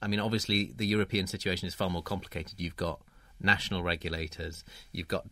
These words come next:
different situations in place in each, starting points, if you like, in, in each market. So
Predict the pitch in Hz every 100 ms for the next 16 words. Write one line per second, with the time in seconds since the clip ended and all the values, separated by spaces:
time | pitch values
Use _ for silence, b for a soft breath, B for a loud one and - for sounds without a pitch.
0 | - 113 - 92 82 - - - - -
1 | 101 104 - 82 82 82 90 80 85 85
2 | - - - - - 98 - 78 78 -
3 | - 78 78 82 80 90 82 80 - 98
4 | 95 90 - - 90 85